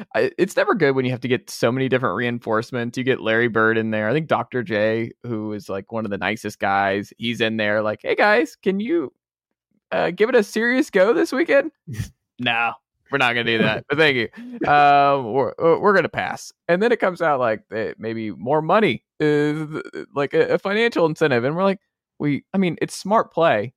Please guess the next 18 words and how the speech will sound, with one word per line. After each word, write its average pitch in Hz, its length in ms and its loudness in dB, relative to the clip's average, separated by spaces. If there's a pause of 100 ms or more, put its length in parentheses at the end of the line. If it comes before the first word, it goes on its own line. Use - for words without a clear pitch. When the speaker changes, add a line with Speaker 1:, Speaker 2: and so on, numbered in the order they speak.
Speaker 1:
to 147 80 -4
use 131 180 0
the 131 100 0
leverage 123 320 2
there, 147 320 0 (280)
but - 100 0
also 143 440 2 (140)
they're 165 140 2
not 127 200 0
gonna 104 140 -6
play 120 220 0
harder. 98 440 -2
And 131 140 0
when 135 120 0
you 139 240 -2
hear 139 600 2 (100)
that, 139 240 -6
like, 120 400 -2